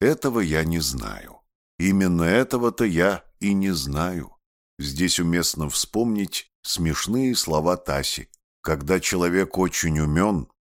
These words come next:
так это даже неприлично". Значит, пишу я по желанию третьего. Пишу не для них,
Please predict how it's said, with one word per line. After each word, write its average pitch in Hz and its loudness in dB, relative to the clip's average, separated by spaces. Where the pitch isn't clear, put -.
так - -2
это 101 2
даже 92 4
неприлично". 98 0
Значит, 82 -4
пишу 87 0
я 139 2
по 123 2
желанию 92 2
третьего. 98 0
Пишу 82 0
не 139 2
для 107 2
них, 98 -2